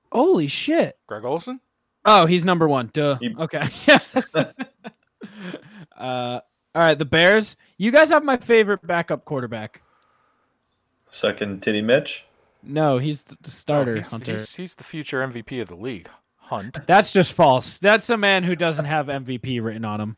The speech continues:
Speaker 2: He's gonna
Speaker 1: He's
Speaker 2: lead,
Speaker 1: got
Speaker 2: no, he's gonna lead the, the fucking N F L in passing this year. You mark my words.
Speaker 1: Oh. Oh,
Speaker 3: No,
Speaker 1: boy.
Speaker 3: it's gonna be, uh, Fitzmagic, round two.
Speaker 2: Fuck
Speaker 1: I can't
Speaker 2: off.
Speaker 1: wait.
Speaker 3: Games.
Speaker 1: <laughs>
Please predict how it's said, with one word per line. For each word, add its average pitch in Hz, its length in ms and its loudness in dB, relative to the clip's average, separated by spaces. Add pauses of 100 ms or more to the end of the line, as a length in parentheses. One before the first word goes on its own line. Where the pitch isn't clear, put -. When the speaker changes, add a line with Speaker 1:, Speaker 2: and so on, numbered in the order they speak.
(140)
Speaker 2:
He's 226 240 -10
gonna 240 200 -4
Speaker 1:
He's 175 120 -2
Speaker 2:
lead, 175 60 -6
Speaker 1:
got 220 220 6
Speaker 2:
no, 104 120 -8
he's 214 200 -14
gonna 233 180 -8
lead 214 240 -8
the, 185 180 -8
the 147 160 -6
fucking 156 280 -8
N 160 120 -4
F 151 120 -8
L 156 100 -2
in 131 60 -8
passing 147 360 -6
this 101 200 -12
year. 95 220 -14 (240)
You 120 100 -10
mark 135 260 -2
my 131 100 -4
words. 123 340 -4
Speaker 1:
Oh. 120 360 -4 (380)
Oh, 135 160 -12
Speaker 3:
No, 131 180 6
Speaker 1:
boy. 127 40 6
Speaker 3:
it's 151 100 0
gonna 160 220 0
be, 143 240 0
uh, 120 200 6
Fitzmagic, 110 600 -4 (520)
round 104 220 -4
two. 98 200 -2
Speaker 2:
Fuck - 300 -14
Speaker 1:
I 190 160 4
can't 254 200 4
Speaker 2:
off. 190 60 2
Speaker 1:
wait. 214 200 8
Speaker 3:
Games. 269 400 0 (160)
Speaker 1:
<laughs> - 120 -8